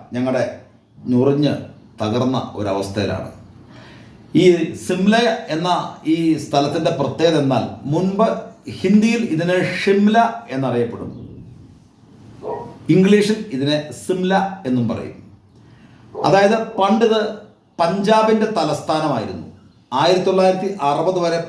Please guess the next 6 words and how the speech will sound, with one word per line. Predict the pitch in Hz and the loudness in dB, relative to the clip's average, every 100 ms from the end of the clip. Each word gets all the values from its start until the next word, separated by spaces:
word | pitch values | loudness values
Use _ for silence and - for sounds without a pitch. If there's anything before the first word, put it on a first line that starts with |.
| 151 | -6
പഞ്ചാബിൻ്റെ | 147 147 170 170 170 165 151 | -2 2 2 2 0 -4 -2
തലസ്ഥാനമായിരുന്നു | 147 147 - 202 196 202 185 160 143 151 - - - _ - | -2 -2 -4 -2 2 2 2 0 0 -2 -6 -10 -20 _ -10
സിംല | 143 147 139 113 - - - _ 131 | -4 -2 -2 -4 -8 -18 -20 _ -2
എന്ന് | 131 135 135 - - _ 120 | 0 0 -2 -8 -18 _ -2
എൻ്റെ | 120 117 110 - - - - _ _ _ - - - - - 120 | 2 2 0 -8 -20 -20 -20 _ _ _ -20 -20 -20 -20 -8 2
youtubers-ിലെ | 135 147 143 131 123 120 117 | 4 4 4 2 0 -2 -4